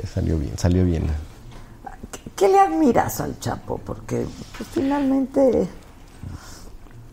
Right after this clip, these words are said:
Speaker 1: Como ser humano, creo que la perseverancia, justamente, de, eh, haber estudiado solo hasta tercero de primaria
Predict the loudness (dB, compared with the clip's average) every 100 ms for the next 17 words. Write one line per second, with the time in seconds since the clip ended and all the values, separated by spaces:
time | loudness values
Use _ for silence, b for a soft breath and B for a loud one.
0 | 0 6 8 10 8 10 8 8 6 6
1 | 8 6 6 6 6 8 6 6 4 4
2 | 4 0 4 6 6 4 4 4 4 4
3 | 2 0 -2 -2 2 2 4 4 4 4
4 | 4 4 4 6 6 8 8 6 4 0
5 | 4 6 4 4 2 4 6 6 4 4
6 | 4 4 4